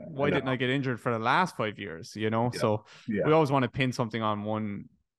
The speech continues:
Speaker 1: one thing that's an obvious answer, usually that we can sell, but the reality is not as easy as that.
Speaker 2: Yeah, so good maintenance of just, like, stress management, sleep, nutrition, and then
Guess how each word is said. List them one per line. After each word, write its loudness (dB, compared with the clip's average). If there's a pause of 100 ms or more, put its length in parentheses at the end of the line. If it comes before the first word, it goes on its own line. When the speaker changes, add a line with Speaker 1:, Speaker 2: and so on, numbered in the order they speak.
Speaker 1:
one 4
thing -2
that's -10
an -6
obvious 2
answer, 0
usually -2
that -2
we -2
can -8
sell, 2
but -2 (680)
the -6
reality 0
is -4
not -2
as -8
easy -6
as -8
that. -6 (840)
Speaker 2:
Yeah, 4
so 4
good 6
maintenance 6
of 4
just, -4
like, 0 (600)
stress -4
management, -6
sleep, -2 (480)
nutrition, 2
and 0
then 0